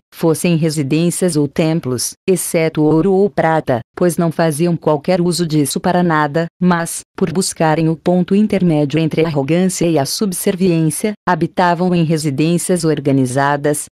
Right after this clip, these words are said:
em que envelheciam eles próprios e também os netos dos seus netos, as quais iam ininterruptamente entregando aos outros seus semelhantes. Na parte que dava para sul,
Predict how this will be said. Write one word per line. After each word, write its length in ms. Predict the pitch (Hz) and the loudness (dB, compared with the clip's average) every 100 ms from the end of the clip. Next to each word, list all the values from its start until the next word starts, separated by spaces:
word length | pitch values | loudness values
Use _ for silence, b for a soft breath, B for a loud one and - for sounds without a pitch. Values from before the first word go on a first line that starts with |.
| - | -2
em 140 | 175 | -2
que 140 | 160 | 0
envelheciam 840 | 156 156 165 160 147 - 208 214 208 | -2 0 -2 0 -2 -2 0 2 2
eles 360 | 156 151 147 | 2 0 -2
próprios 680 | - - 156 147 - 127 - - | -4 0 0 0 -2 -4 -4 -6
e 40 | 208 | -4
também 520 | 208 180 151 175 208 | -2 0 2 2 2
os 120 | 208 | 0
netos 520 | 175 160 175 175 180 | -2 0 -2 0 -2
dos 180 | 151 165 | 0 -4
seus 380 | - 170 165 143 | 0 0 0 0
netos, 560 | 139 160 185 196 190 - - | 0 0 -2 -2 -4 -6 -4
as 200 | 185 - | -4 -4
quais 400 | - 156 156 151 | 0 2 2 0
iam 240 | 160 165 | 0 0
ininterruptamente 1200 | 160 180 170 151 160 208 - 202 160 120 113 - 107 | 2 2 2 0 0 -6 -2 0 2 0 -2 -6 -2
entregando 640 | 175 165 151 147 170 170 | 0 2 0 0 0 2
aos 160 | 190 151 | 0 2
outros 400 | 170 170 190 180 | 0 0 0 -2
seus 320 | - 175 185 | 0 -2 -2
semelhantes. 880 | - - 180 165 160 127 - 120 - - _ _ _ _ | -4 -2 0 0 0 -2 -4 -6 -8 -12 _ _ _ _
Na 160 | 175 165 | -2 -2
parte 400 | - 160 160 - | 0 -2 -2 -8
que 100 | - | -4
dava 240 | 151 160 | -2 0
para 220 | 170 143 135 | 0 0 -2
sul, 380 | - 185 226 | 0 0 0